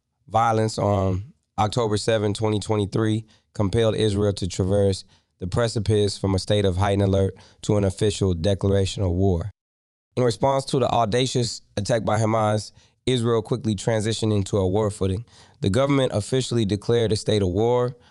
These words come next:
marking a stark transition in the already tense Israel-Hamas dynamics. The Israeli military issued statement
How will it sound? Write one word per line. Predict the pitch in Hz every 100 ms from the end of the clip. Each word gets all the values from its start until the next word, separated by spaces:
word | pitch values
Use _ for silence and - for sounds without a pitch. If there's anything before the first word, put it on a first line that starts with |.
| _ _
marking | 107 113 110
a | 101
stark | - 117 101
transition | 110 104 107 104 101
in | 98
the | 95
already | 104 110 107 104
tense | 95 - 110 -
Israel-Hamas | 104 101 98 107 101
dynamics. | 95 98 101 110 107 - - -
The | 98 104
Israeli | 107 110 104
military | 107 113 113 101
issued | 104 - 101
statement | - 110 95 95